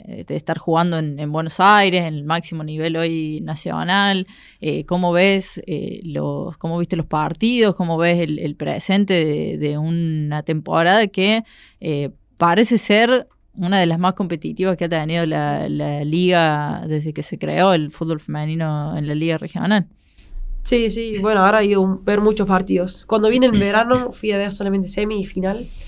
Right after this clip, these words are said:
Speaker 2: del año pasado, eh, pero sí, ahora fui a ver, eh, varios, eh,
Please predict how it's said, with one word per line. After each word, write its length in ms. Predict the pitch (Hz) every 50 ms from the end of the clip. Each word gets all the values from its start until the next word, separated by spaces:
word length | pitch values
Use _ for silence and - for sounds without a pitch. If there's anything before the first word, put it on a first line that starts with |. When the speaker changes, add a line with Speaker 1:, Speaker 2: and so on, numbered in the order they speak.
| - - - - - - -
Speaker 2:
del 100 | 196 196
año 140 | 190 196
pasado, 420 | 190 185 190 - 196 208 226 240 - - - - - - - - - -
eh, 500 | - - 185 180 147 151 - - - - - - - - -
pero 200 | - 180 180 185 185
sí, 400 | - 196 196 185 180 175 170 -
ahora 320 | - 175 180 185 185 185 190
fui 180 | - 190 190
a 60 | 185 180
ver, 280 | 180 185 185 170 165 160 - -
eh, 380 | 190 190 185 185 180 180 185 - - - - - - -
varios, 480 | 190 196 202 208 226 233 233 - - - - - - - - - - - -
eh, 440 | - 190 185 180 180 175 170 180